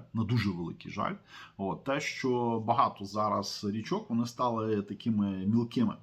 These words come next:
дуже мілкими. Хоча ми можемо побачити, теж, ну, для прикладу, е,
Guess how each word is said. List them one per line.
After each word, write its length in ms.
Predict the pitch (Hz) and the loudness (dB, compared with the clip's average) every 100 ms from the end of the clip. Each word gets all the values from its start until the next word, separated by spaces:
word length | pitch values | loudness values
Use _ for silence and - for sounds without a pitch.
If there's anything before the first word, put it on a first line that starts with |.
| - | -6
дуже 280 | 113 117 | -2 2
мілкими. 380 | 101 85 - - - _ - | 2 0 -8 -20 -20 _ -12
Хоча 480 | 107 135 131 123 117 | -4 4 4 6 2
ми 120 | 110 | 2
можемо 280 | 120 110 104 | 0 0 0
побачити, 440 | 104 123 160 - - | 2 0 0 -6 -8
теж, 200 | 104 101 | -8 -4
ну, 100 | 127 | -2
для 140 | 113 107 | 0 2
прикладу, 420 | 127 - 104 98 | 0 0 -2 -2
е, 840 | - - - - - - - - | -4 -18 -20 -20 -18 -18 -16 -2